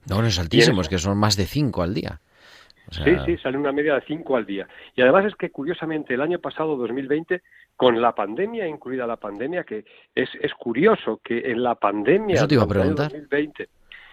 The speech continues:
Speaker 2: que había bajado el nivel significativo de lo que son los accidentes de tráfico, aún así, en los días de la pandemia, es cierto que no hubo, hubo días que no ha habido ninguna,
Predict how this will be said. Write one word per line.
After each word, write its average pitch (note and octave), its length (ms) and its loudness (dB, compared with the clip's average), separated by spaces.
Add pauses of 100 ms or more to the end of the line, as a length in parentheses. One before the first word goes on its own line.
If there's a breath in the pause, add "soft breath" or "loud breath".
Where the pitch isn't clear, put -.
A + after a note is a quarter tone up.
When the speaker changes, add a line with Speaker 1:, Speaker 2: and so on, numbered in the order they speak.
(160 loud breath)
Speaker 2:
que - 80 2
había A2+ 160 6
bajado - 460 2
el A2+ 260 -6
nivel A2+ 300 -6
significativo C#3+ 760 -4
de E3+ 80 2
lo C3 100 2
que A2 120 -8
son C3+ 140 -4
los D3 100 -4
accidentes B2+ 400 -4
de C#3+ 60 -2
tráfico, E3 400 -6 (680 loud breath)
aún A#2 300 6
así, F#3 320 0
en D3+ 200 2
los A2 160 -6
días F#3 200 2
de G#3 60 0
la G3 140 2
pandemia, G3+ 520 -4 (500 soft breath)
es A#2+ 220 -8
cierto F3+ 320 0
que D3 120 0
no C#3+ 120 2
hubo, D3+ 340 0
hubo D#3+ 220 2
días E3+ 320 0
que C3+ 160 0
no C3 280 -2
ha B2 80 -2
habido F3 360 -6 (360 soft breath)
ninguna, C#3+ 720 0